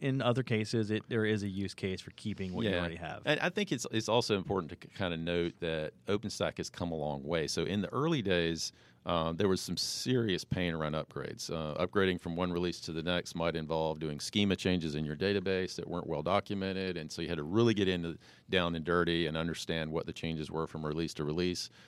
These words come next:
Speaker 2: Uh, the OpenStack Foundation has made a lot of effort to ease that pain and make upgrades, uh,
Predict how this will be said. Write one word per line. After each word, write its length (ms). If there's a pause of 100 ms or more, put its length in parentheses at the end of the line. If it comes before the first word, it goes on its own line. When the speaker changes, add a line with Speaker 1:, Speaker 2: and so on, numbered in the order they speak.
(180)
Speaker 2:
Uh, 140
the 100
OpenStack 460
Foundation 400
has 120
made 180
a 40
lot 200
of 80
effort 380
to 280 (340)
ease 260
that 220
pain 420
and 180
make 200
upgrades, 680
uh, 380